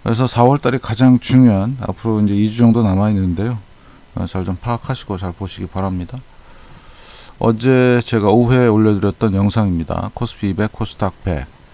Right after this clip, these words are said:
각국 주요 지수. 그래서 어제 어니언스님께서, 예, 주식 공부 잘 보고 잘 대처하고 있습니다.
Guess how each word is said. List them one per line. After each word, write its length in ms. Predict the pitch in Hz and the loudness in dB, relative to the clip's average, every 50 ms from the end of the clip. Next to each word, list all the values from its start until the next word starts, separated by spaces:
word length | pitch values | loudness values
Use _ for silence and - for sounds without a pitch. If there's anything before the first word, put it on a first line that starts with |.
| - - - - - | -20 -20 -20 -12 -8
각국 360 | 92 90 87 - 113 107 - | -8 -8 -6 -6 -8 -10 -8
주요 240 | - - 101 95 87 | -6 -4 -4 -4 -4
지수. 580 | - - 98 87 - - 87 82 82 82 87 98 - - - - - - - - - - - | -4 -8 -10 -10 -8 -8 -8 -6 -6 -8 -10 -12 -16 -20 -20 -20 -20 -20 -20 -20 -20 -18 -14
그래서 560 | - - - - - 107 104 104 104 101 101 101 - - - - - - - - - - - - - | -14 -12 -12 -8 -6 -4 -2 -2 -2 -4 -6 -10 -14 -20 -20 -20 -20 -20 -20 -20 -20 -20 -18 -8 -4
어제 400 | 107 110 98 107 117 120 123 117 - - | -4 -4 -2 0 2 2 2 2 0 0
어니언스님께서, 1500 | - 107 117 123 127 135 135 127 117 107 104 87 - - - 120 110 104 101 92 87 - 98 90 - - 135 143 151 - - - _ - - 92 | 0 2 4 4 6 6 6 6 4 4 2 0 -2 -4 -2 0 0 0 0 -2 -2 -4 -4 -4 -4 -4 -6 -6 -6 -8 -12 -20 _ -12 -6 -4
예, 280 | 87 85 76 69 69 78 92 92 - - - - - | -4 -4 -4 -6 -10 -12 -16 -18 -20 -20 -20 -20 -10
주식 240 | - 117 107 - - | -8 -8 -8 -4 0
공부 260 | 120 110 107 95 104 | 0 2 2 0 -2
잘 220 | - 110 104 101 | -2 -2 -2 -2
보고 200 | 95 95 101 113 | -2 -2 -2 -4
잘 240 | 110 - - 101 95 | -4 -2 -2 -4 -2
대처하고 500 | 90 98 92 - - 104 95 95 107 104 | -2 -4 -6 -4 -4 -6 -6 -4 -4 -6
있습니다. 580 | 90 - - - 90 85 82 80 80 76 76 73 | -6 -6 -8 -8 -8 -8 -6 -6 -6 -6 -6 -8